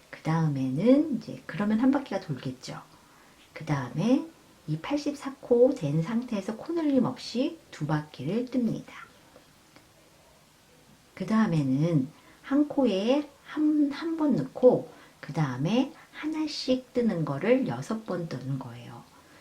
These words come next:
이런 세트를 또 열두 세트를 뜨면은 구십육 코가 되겠죠.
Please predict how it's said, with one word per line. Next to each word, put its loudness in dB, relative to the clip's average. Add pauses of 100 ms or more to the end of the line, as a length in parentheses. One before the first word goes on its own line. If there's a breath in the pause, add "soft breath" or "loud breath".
(220 loud breath)
이런 2
세트를 -2 (520 loud breath)
또 4 (300)
열두 0
세트를 -6
뜨면은 -2 (120)
구십육 0
코가 -2
되겠죠. -14